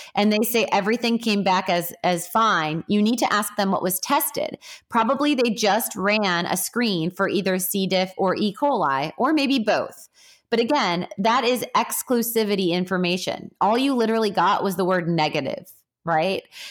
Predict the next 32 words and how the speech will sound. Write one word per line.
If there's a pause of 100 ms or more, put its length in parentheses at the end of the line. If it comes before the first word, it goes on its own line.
(120)
When
you
look
at
a
comprehensive
functional
stool
test, (320)
um,
I
am
using
right
now
doctor's
data
as
the
lab
I'm
working
with. (600)
And
we
will
look
at
on
a
bacteriology
assessment,